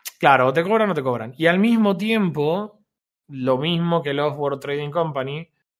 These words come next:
hay, eh, acciones que se pueden comprar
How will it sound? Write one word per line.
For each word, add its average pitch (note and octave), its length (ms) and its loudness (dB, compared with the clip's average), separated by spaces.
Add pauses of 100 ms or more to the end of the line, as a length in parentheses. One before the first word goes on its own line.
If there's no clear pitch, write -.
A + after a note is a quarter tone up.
(540)
hay, D#3+ 560 2
eh, B2+ 520 0 (400)
acciones F3+ 520 0
que F3+ 80 -12
se C#3+ 120 -10
pueden E3+ 280 0
comprar D#3 840 -2